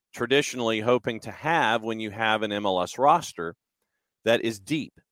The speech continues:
because you're gonna need it for multiple competitions. You're gonna need it for M L S. You're gonna need it for Open Cup. You're gonna need it for Leagues Cup.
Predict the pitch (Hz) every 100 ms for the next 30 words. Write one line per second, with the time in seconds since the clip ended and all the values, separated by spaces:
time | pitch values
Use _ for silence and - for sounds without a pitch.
0 | _ _ _ 98 - 107 98 98 104 98
1 | 113 123 98 - 101 101 - 92 90 95
2 | 90 90 127 120 82 73 80 92 101 113
3 | 110 - 104 92 90 85 - 80 85 98
4 | 110 - 104 98 95 - 85 - 90 87
5 | 101 92 - 85 98 104 - - 85